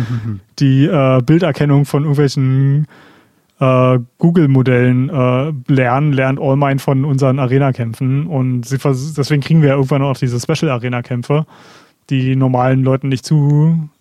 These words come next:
Speaker 2: äh, stehen.
Speaker 1: Ja.
Speaker 2: Äh, wo wir dann halt, der, wo wir im Grunde genommen All Minds best-, beste, äh, A-C-K-I sozusagen trainieren.
Speaker 1: Mitprogrammieren, ja, genau.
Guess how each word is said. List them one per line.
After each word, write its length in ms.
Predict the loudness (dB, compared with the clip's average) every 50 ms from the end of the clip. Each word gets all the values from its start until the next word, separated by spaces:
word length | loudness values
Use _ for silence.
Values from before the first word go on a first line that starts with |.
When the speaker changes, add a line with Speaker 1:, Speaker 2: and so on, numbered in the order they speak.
| _ _
Speaker 2:
äh, 400 | -2 0 2 2 2 2 0 -2
stehen. 520 | -2 -4 -4 -2 -2 0 0 -2 -4 -4 -8 _ -12
Speaker 1:
Ja. 320 | -10 -10 -8 -10 -12 -12 _ _ _
Speaker 2:
Äh, 240 | -4 -2 0 0 0
wo 180 | 0 0 -2 0
wir 120 | 2 2 2
dann 220 | 4 2 2 2
halt, 320 | 4 4 4 4 2 0 -2 _ _ _ _ _ _ _ _ _ _ _ _ _ _ _ _ _ _ _ _ _ _
der, 180 | -2 -2 -2 -2
wo 260 | -4 -2 0 2 2
wir 80 | 4 4
im 80 | 4
Grunde 180 | 4 2 2 2
genommen 160 | 0 0 2 2
All 80 | 2
Minds 600 | 2 2 2 0 0 -2 -2 -8 -10 -14 -18 -20 _ _
best-, 520 | -2 -2 -2 -2 -6 -8 -8 -10 -12 _ _ _
beste, 1160 | -4 -2 -2 -2 -2 0 2 2 4 4 4 4 4 4 2 0 0 0 2 2 2 2 0 -2
äh, 500 | -6 -16 _ _ _ _ _ _ 0 0
A-C-K-I 800 | 0 0 0 0 0 0 0 0 -2 -2 -2 -2 -2 -2 -2 0
sozusagen 580 | 0 -2 -4 -4 -6 -4 -2 -2 0 0 0
trainieren. 220 | 0 0 0 0 2
Speaker 1:
Mitprogrammieren, 640 | 2 0 0 0 0 -2 -2 -2 -2 -4 -6 -6 -8
ja, 120 | -8 -6 -6
genau. 240 | -8 -8 -10 -10 -12